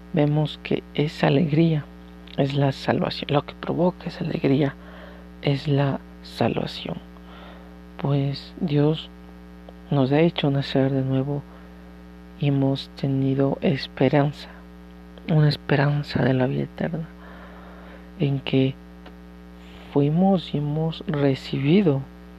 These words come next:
esta herencia que viene de parte,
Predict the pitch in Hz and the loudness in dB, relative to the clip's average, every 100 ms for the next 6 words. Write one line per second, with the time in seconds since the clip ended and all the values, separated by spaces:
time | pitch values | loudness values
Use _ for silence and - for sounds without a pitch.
0 | - - - - 143 - - - 131 - | -20 -18 -16 -4 -4 -4 -6 0 2 2
1 | - - - - - - - - 135 139 | -4 -18 -18 -18 -18 -18 -12 0 4 6
2 | 147 170 147 - - - - 151 143 135 | 4 4 0 -6 -6 -6 -6 -6 -2 0
3 | 139 139 127 - 113 - - 160 | 0 -2 -2 0 -2 -2 -6 -6